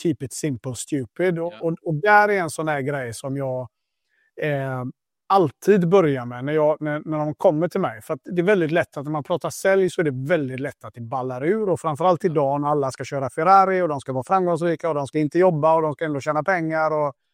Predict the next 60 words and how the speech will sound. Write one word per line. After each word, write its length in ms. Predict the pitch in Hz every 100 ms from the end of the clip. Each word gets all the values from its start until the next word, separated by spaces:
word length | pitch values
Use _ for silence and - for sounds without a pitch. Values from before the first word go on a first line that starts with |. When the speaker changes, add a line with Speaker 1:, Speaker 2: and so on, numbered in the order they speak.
| _ _ _
Speaker 1:
ja, 200 | - 123
jag 100 | 165
är 40 | 131
så 120 | 135
jävla 200 | 123 113
trött 200 | 123 -
på 100 | 123
dem. 140 | 120 131 - _ _ _
<laughs> 280 | - _ 151 - 151 _ - _ _ _ _ 208
Skit. 380 | - - 220 - _ _ _ _ 127 _ - 170
Speaker 2:
Ja. 140 | 160
Speaker 1:
Eh, 40 | 160 -
men 120 | 185
då 60 |
kommer 220 | 196 226 226
vi 100 | 233
in 120 | 175
på 100 | 208
detta 240 | 226 196
då 140 | 160 156
och 60 |
då 100 | 180
blir 200 | 208 262
det 80 | 185
verkligt 480 | 185 180 - 151 135
för 200 | 185 147
dem 160 | 127
att 140 | 131 -
okej, 340 | 165 117 131 - _ _ _ _ _ -
för 60 |
det 120 | 180
blir 260 | 208 214 226
också 300 | 220 - 185
så 100 | -
här, 160 | 175 131
vad 180 | 170 214
är 80 |
det 80 | 175
jag 120 | 156
måste 580 | 151 190 226 - - 185
få, 120 | - 226 - 202 -
för 60 |
det 60 | 190
är 40 |
ju 60 | 220
också 260 | 220 - 175
kopplat 440 | 202 - 156 139
lite 300 | 170 165 143
till 100 | 147
de 100 | 151
här 100 | 151
K 200 | - 147
P 100 | -
I-erna 360 | 160 131 147 170
som 120 | 190
du 80 | 185
är 20 |
inne 160 | 180 139
på. 120 | 123 110
Speaker 2:
Ja, 180 | 110